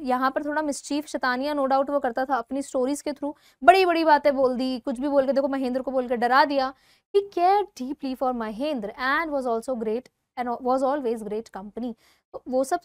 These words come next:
अगर साइड में रखा जाए तो वो महेंद्र की जेन्युइन केयर करता था और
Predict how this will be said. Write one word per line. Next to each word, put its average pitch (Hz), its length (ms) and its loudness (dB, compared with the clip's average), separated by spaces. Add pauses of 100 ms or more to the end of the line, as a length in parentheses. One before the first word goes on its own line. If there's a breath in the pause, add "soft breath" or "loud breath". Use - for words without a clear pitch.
अगर 311 140 4
साइड 294 300 2
में 311 100 0
रखा 269 220 0
जाए 247 180 -2
तो 381 120 -8
वो 381 140 -2
महेंद्र 262 420 -2
की 294 120 -6
जेन्युइन 240 380 -2
केयर 247 320 -2
करता 285 380 -2
था 285 220 -2 (360 soft breath)
और 330 280 4